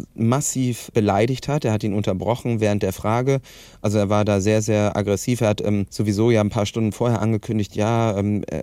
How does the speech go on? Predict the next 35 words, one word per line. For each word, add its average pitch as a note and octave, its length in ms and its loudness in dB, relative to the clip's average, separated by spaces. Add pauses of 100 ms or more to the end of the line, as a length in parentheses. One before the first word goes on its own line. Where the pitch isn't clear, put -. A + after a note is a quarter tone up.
ach, G#2 220 -6
äh, F#2 120 -6
eigentlich A2+ 300 0
überlegt G#2+ 420 0
er, F2+ 100 0
ob, G#2 160 -2
äh, G#2+ 320 2
er G#2+ 240 0
als G#2+ 220 -4
Donald A2 280 0
Trump A2+ 220 -2
in - 80 0
den A2 100 2
letzten G#2+ 300 0
zwei G#2+ 220 0
Jahren A2 260 2
nicht G#2+ 180 0 (440)
manchmal A2 340 0
hätte G#2+ 160 0
sanfter A2 440 2
sein G#2+ 240 2
müssen A2 260 -2
und G2+ 100 -4
so. G#2 100 -4
Aber G2 140 -2
das G2 160 -2
hat A2+ 120 -2
dann G#2+ 120 0
tatsächlich G#2+ 540 -2
wirklich A2+ 300 -4
auch G#2+ 80 0
nur G#2+ 180 -2
wenige G#2+ 260 2
Stunden G#2+ 320 -2
gehalten. G2+ 540 0